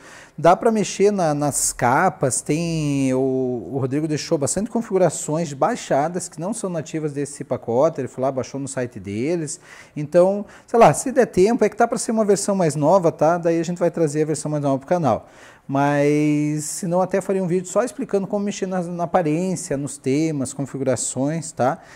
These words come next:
Então, beleza, ó, mais um jogo funcionando. Agora vamos lá, nem vou fechar, bom, deixa eu fechar o jogo por aqui, ó, close content, tá? Vou apertar aqui o botão home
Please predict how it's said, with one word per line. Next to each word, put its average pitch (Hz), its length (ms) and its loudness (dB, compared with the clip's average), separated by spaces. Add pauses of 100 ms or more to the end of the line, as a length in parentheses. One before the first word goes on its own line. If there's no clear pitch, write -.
(140)
Então, 220 140 -2
beleza, 139 340 4
ó, 104 40 -4
mais 147 200 2
um 151 80 -4
jogo 117 180 -2
funcionando. 180 680 -4 (360)
Agora 143 280 2
vamos 135 320 -4
lá, 120 580 0
nem 262 140 -6
vou 269 140 0
fechar, - 320 -6
bom, 147 280 -4
deixa - 160 -20
eu - 40 -20
fechar 120 280 -6
o 110 60 -4
jogo 110 160 -8
por 110 160 -6
aqui, 139 260 -6
ó, 107 120 -4 (260)
close 104 280 -8
content, 180 600 -6
tá? 151 280 -4 (520)
Vou 160 120 6
apertar 175 320 4
aqui 135 280 -4
o 131 120 0
botão 135 400 -2
home 185 460 4